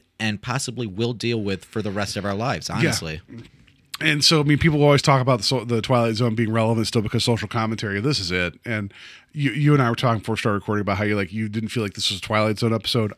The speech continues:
Speaker 2: I would, I would offer that it is very much so, because even though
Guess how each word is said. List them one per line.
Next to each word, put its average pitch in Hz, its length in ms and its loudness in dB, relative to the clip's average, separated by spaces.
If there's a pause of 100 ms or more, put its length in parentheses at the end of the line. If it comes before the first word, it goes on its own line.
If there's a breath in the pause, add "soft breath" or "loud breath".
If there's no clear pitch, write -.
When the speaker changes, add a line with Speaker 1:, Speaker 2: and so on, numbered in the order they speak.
(220)
Speaker 2:
I 135 120 4
would, 143 180 2 (340)
I 139 60 2
would 156 160 0
offer 123 400 -2
that 117 260 0 (580 loud breath)
it 170 100 4
is 143 140 2
very 143 240 6
much 131 260 2
so, 143 240 4
because 139 320 2
even 156 260 4
though 135 420 6